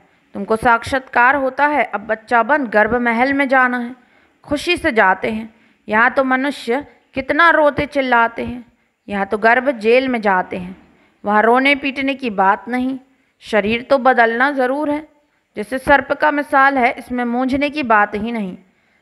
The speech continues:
जास्ती पूछने का रहता नहीं, एकदम पावन बनने के पुरुषार्थ में लग जाना चाहिए। बाप को याद करना मुश्किल होता है क्या?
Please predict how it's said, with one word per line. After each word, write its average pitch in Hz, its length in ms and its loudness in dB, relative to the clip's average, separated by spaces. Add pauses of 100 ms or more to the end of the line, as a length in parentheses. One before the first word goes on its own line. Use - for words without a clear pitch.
(140)
जास्ती 208 460 0
पूछने 247 460 -8
का 233 280 4
रहता 254 380 2
नहीं, 285 260 -4 (540)
एकदम 220 280 -2
पावन 233 440 2
बनने 247 260 2
के 262 100 -4
पुरुषार्थ 254 640 0
में 277 140 -2
लग 240 260 0
जाना 196 320 2
चाहिए। 185 480 -6 (520)
बाप 196 320 0
को 208 120 -2
याद 202 340 2
करना 247 340 0
मुश्किल 262 440 -4
होता 269 280 2
है 220 140 0
क्या? 220 240 -6